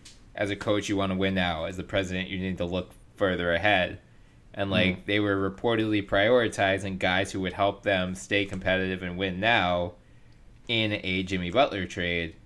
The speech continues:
Speaker 1: Whereas in theory, like, you know, I love Covington and Saric, so they're both great players. They've helped the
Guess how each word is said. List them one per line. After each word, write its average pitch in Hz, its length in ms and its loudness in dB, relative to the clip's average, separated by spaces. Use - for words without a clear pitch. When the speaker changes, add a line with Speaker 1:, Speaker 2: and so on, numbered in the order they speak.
Speaker 1:
Whereas 92 560 2
in 95 200 -8
theory, 92 760 -2
like, 87 360 -6
you 131 100 -6
know, 87 200 -4
I 101 120 2
love 101 260 0
Covington 98 460 -2
and 90 100 -6
Saric, 110 460 2
so 95 180 -2
they're 98 220 -4
both 95 300 -2
great 95 280 -4
players. 95 380 -2
They've 90 180 -6
helped 101 320 0
the 90 120 -10